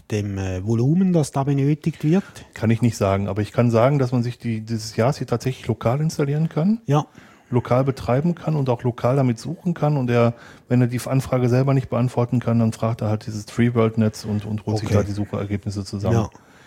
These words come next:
Speaker 2: Wie gesagt, am Anfang ist es noch sehr, sehr, sehr, sehr schwach. Aber je länger man das betreibt, desto mächtiger wird das.
Speaker 1: Ja. Ist ja eigentlich genau genommen bei allen Suchmaschinen so.
Speaker 2: Ja.
Speaker 1: Inklusive Google.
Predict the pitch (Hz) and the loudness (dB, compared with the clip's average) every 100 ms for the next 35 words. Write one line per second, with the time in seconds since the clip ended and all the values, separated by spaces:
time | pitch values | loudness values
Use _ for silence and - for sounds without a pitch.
0 | - 131 131 127 117 113 113 120 143 131 | -6 -2 2 4 4 4 0 2 2 0
1 | 127 123 123 123 113 123 120 113 113 110 | -2 -4 -4 -2 -2 0 2 2 2 2
2 | 104 - 110 113 110 98 - 135 - - | -2 -10 -4 0 0 -2 0 0 0 -20
3 | - - - 117 113 117 131 123 117 117 | -20 -16 -2 0 2 2 4 4 2 0
4 | - 107 107 - 110 110 107 104 110 101 | -4 -6 -6 -6 -6 -2 -2 -4 -8 -8
5 | 95 87 131 117 101 - _ _ _ _ | -6 -6 -2 -2 -2 -12 _ _ _ _
6 | _ - 143 - 131 110 117 143 147 127 | _ -4 -2 2 2 2 2 2 0 -2
7 | - 113 110 131 135 120 120 120 101 95 | -4 -2 0 0 0 0 -2 -2 -2 -2
8 | 101 143 151 185 170 165 170 175 180 175 | 0 0 2 2 2 0 0 0 2 4
9 | 233 247 104 - _ _ _ - 143 156 | 2 2 -8 -8 _ _ _ -4 -4 0
10 | 143 123 127 110 98 160 254 254 | 0 2 0 -2 -2 0 2 2